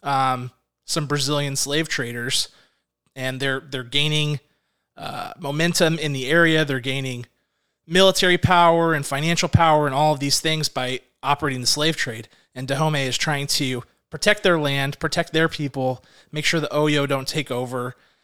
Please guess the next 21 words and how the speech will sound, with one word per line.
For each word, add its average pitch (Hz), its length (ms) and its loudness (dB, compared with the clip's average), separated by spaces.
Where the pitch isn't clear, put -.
And 123 280 -10
a 123 60 -6
big 147 220 -4
part 156 200 4
of 135 100 -2
that 127 200 0
is 123 400 -2
leaning 151 320 -4
on 127 300 -4
their 131 480 -4
defense 190 420 2
force, 123 340 -2
the 143 220 -4
Agoji, 123 580 0
to - 80 -4
make 135 180 -4
sure 131 280 -2
that 120 160 -12
that 120 340 -6
does 120 260 -4
not 104 320 -8